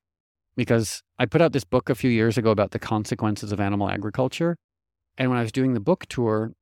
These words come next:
people kept asking me, like, "Oh, but, you know,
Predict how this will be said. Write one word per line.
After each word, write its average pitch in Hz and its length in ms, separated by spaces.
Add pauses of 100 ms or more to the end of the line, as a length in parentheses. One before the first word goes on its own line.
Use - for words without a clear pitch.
(340)
people 143 240
kept 131 220
asking 123 400
me, 107 100
like, 101 240
"Oh, 147 300
but, 113 220 (520)
you 139 140
know, 110 260